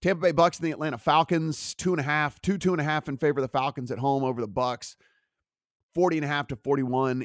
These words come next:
is your total. I know there are a lot of people are using this as a teaser leg, getting the Bucks up to eight, eight and a half.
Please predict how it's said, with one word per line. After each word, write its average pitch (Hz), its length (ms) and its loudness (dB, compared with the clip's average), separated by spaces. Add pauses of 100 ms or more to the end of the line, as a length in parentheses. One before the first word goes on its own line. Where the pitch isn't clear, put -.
is 131 240 -4
your 113 100 -6
total. 135 440 2
I 135 100 0
know 143 160 2
there 143 80 4
are 135 40 2
a 127 40 0
lot 135 140 -2
of 135 80 -10
people 135 280 0
are 113 60 0
using 131 280 -4
this 131 180 -4
as 120 120 -10
a 117 40 -8
teaser 139 320 -4
leg, 135 260 2
getting 117 140 -8
the 123 80 0
Bucks 127 300 2
up 127 140 -4
to - 120 -8
eight, 127 160 -6
eight 123 120 -8
and 101 80 -12
a 113 60 -12
half. 143 360 -4